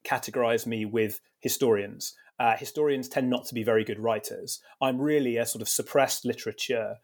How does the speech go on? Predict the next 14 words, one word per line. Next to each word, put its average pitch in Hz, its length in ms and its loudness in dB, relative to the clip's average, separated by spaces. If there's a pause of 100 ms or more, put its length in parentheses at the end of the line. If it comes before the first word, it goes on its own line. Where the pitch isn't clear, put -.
(840)
And 165 100 2
I 170 100 4
think 226 260 -4
when 185 160 2
I, 180 220 2
when 170 120 0
I 170 80 2
talk 226 240 0
about 196 220 4
that 156 160 -2
contradiction, - 1000 0 (140)
um, 123 420 2 (380)
uh, 135 320 -2
between 139 800 0